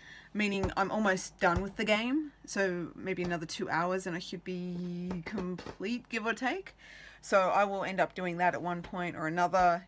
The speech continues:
trying to get that game done. I'm trying to finish off games that I've been working on for a long time. Like, I've had my channel a year,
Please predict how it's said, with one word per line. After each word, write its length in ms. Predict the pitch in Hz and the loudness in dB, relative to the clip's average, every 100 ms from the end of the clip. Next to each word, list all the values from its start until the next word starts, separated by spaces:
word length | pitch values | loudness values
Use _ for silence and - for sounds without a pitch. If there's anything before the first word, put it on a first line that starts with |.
| - | 2
trying 180 | 247 | 4
to 40 | 240 | 4
get 120 | 202 | 2
that 120 | 165 | -2
game 240 | 151 175 180 | 0 -2 0
done. 240 | 185 180 | -2 -2
I'm 80 | 196 | -4
trying 240 | 202 226 | 0 2
to 80 | 247 | 2
finish 300 | - 233 233 | -2 -6 -2
off 260 | 240 220 - - - - _ _ _ | -2 -2 -10 -20 -20 -20 _ _ _
games 600 | - 226 226 220 - - - _ _ _ _ _ - | 0 2 0 -4 -6 -8 -12 _ _ _ _ _ 0
that 120 | 214 | 4
I've 80 | 220 | 4
been 140 | 214 | 4
working 320 | 220 214 233 | 2 0 0
on 80 | 208 | -4
for 140 | 180 202 | 4 4
a 40 | |
long 220 | 190 185 | 4 -2
time. 480 | 185 208 151 - 196 - - | -2 -2 -2 -4 -12 -16 -4
Like, 160 | 180 | 0
I've 140 | 190 208 | 2 2
had 100 | 202 | 0
my 100 | 196 | -2
channel 360 | 226 196 175 | -2 -2 -2
a 40 | 185 | -2
year, 380 | 214 277 285 | 2 2 2